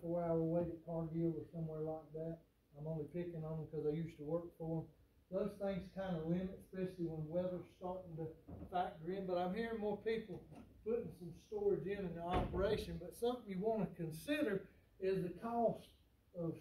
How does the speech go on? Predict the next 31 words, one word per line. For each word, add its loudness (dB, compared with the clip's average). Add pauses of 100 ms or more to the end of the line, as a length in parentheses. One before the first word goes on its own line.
storing 10
that 2
grain 4 (180)
versus -2 (320)
getting -2
your -2
check -2 (320)
and -16
paying 0
your -6
operating 0
note -2
off. -4 (440)
We're 6
gonna 12
look 12
at 8
Joe 10
Farmer 2
here. 2 (680)
Just -2
a, 0
a -12 (420)
picked -2
it -2
out 2
of -6
thin 2
air -2
example. -4 (420)
It -12